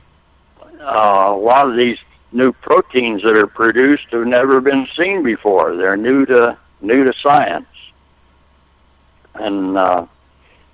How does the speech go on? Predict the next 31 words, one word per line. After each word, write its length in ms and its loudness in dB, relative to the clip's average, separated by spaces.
good 180 0
example 880 0
of 80 -12
that 340 -2
being 260 -2
a 60 -2
very 320 0
serious 360 0
problem 480 0
was, 260 -4
as 100 -18
Steve 300 -6
Drucker 480 -2
points 360 -4
out 260 2
in 80 -12
his 240 -2
book, 380 -2
Altered 420 0
Genes, 520 -6
Twisted 480 -6
Truth, 500 0
that, 320 0
uh, 460 2
when 140 -2
they 140 -2
genetically 720 -4
engineered 640 -2
the 80 -12
bacteria 880 0
to 240 -2